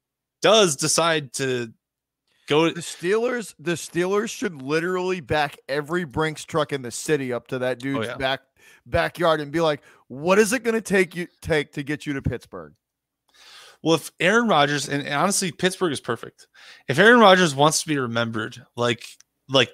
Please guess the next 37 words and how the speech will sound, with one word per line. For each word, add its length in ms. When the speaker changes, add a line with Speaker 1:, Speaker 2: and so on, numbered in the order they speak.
Speaker 1:
Peyton 280
Manning's 420
remembered, 560
like 160
Tom 260
Brady's 360
remembered, 420
he 100
has 200
to 40
go 220
do 160
one 260
thing 240
that's, 300
that's 240
incredible. 560
So 200
even, 220
another 320
thing 160
too 180
is 120
if, 200
if 100
he 120
did 520
win 160
the 60
Super 260
Bowl, 320
what 100
if 80
he 220
actually 520
left 380
anyway? 480